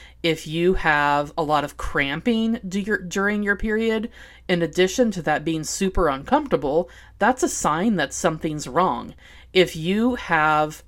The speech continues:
a lot of clots in your blood, um, for your menstruation,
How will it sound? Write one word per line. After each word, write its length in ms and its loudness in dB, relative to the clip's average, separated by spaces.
a 120 -8
lot 220 6
of 180 -2
clots 680 0
in 200 -6
your 160 -4
blood, 600 -2
um, 540 -2
for 200 2
your 140 -2
menstruation, 880 0